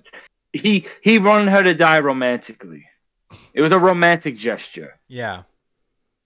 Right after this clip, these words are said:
Speaker 1: Yeah.
Speaker 2: Yeah.
Speaker 1: Right? So, um, you know, he just was like, "Please, Andy, let me, let me die out on that battlefield with her." As we face off against Sun, he was like, "Shit, all right, I'm gonna see Fuko on the other side anyway."
Speaker 2: Mm.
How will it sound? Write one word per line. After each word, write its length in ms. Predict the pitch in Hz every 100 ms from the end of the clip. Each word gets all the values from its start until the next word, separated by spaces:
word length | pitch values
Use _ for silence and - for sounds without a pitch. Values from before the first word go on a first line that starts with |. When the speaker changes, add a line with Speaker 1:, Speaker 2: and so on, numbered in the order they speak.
| _ _ _ _ _ _ _ _ -
Speaker 1:
Yeah. 400 | 117 117 95 - _
Speaker 2:
Yeah. 200 | 190 123 101 -
Speaker 1:
Right? 260 | 123 135 - _ _ _ _
So, 360 | 117 113 110 -
um, 520 | 107 110 107 104 107
you 100 | 117
know, 260 | 107 95 95
he 200 | 113 110
just 240 | 107 104
was 160 | 107 101
like, 180 | 95 -
"Please, 280 | 123 113 101
Andy, 260 | 101 98
let 160 | 104 110
me, 260 | 110 107 _ - _ _ _ _
let 120 | - 120
me 100 | 110
die 240 | 113 117
out 100 | 113
on 140 | 110 107
that 200 | 101 98
battlefield 560 | 104 104 - 98 95
with 140 | 98 92
her." 300 | 90 85 _ _ _ _ _ _ -
As 140 | 90 98
we 60 |
face 280 | - 101 98
off 200 | 104 95
against 300 | 95 95 -
Sun, 240 | 98 92 90
he 140 | 92
was 120 | 95
like, 200 | 92 87
"Shit, 280 | - - 92
all 60 | 90
right, 300 | 170 156 143 131
I'm 80 | 160
gonna 100 | 156
see 200 | - 107
Fuko 420 | - 110 - 113
on 100 | 107
the 100 | 104
other 180 | 107 104
side 320 | - 110 113
anyway." 420 | 123 120 104 104 104 _ _
Speaker 2:
Mm. 220 | 127 120